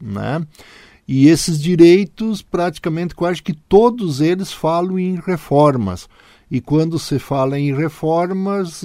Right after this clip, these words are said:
já vem, assim, de cara pra nós a preocupação da reforma da Previdência. Então precisamos ficar atentos com relação a isso,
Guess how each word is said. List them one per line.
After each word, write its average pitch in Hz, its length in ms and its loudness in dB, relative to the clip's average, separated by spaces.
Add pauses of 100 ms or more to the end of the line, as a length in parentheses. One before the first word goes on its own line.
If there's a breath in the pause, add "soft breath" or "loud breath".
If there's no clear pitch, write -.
já 147 260 -2
vem, 170 420 -2 (520 soft breath)
assim, 202 720 -2 (200)
de 160 140 -2
cara 170 580 -2 (400 soft breath)
pra 151 220 0
nós 156 500 -2
a 165 100 -4
preocupação 151 840 -4
da 160 160 -2
reforma 147 640 -4
da 143 240 -4
Previdência. 156 760 -6
Então 131 240 -8
precisamos 139 720 -6
ficar 131 400 -4
atentos 151 640 0
com 139 160 -6
relação 127 580 -4
a 117 120 -2
isso, 156 420 -4